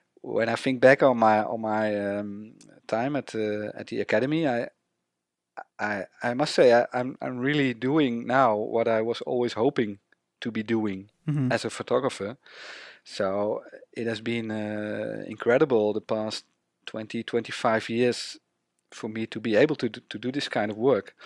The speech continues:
Speaker 1: So it's difficult to say how I thought about it when I was doing, uh, when I was, when I was on the academy, but I wa-, I was pretty sure, uh, I think in the, in the, when I was doing my second year that w-, that I would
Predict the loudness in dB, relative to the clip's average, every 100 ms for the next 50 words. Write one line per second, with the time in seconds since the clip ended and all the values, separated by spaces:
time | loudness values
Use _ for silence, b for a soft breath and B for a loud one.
0 | B B B B B B -18 -2 2 4
1 | 4 2 _ _ _ _ -20 -20 _ _
2 | _ -8 -2 0 0 2 0 0 2 8
3 | 8 8 8 8 8 4 6 8 8 6
4 | 4 4 2 2 2 0 -2 -4 0 2
5 | 0 -4 -12 -10 -6 -6 -4 -4 0 0
6 | -2 -4 -6 -2 -2 -2 -4 -2 -2 -2
7 | 2 2 4 6 6 4 _ _ _ _
8 | _ 0 2 2 4 4 4 2 2 2
9 | 2 0 4 6 6 4 2 4 4 2
10 | -2 -6 -4 -6 -4 -6 -4 -4 -4 -6
11 | -6 -4 -4 -6 -10 B B B B B
12 | B B -8 -6 -4 -2 -2 -2 2 2
13 | 2 0 4 6 6 4 2 0 2 2
14 | 2 0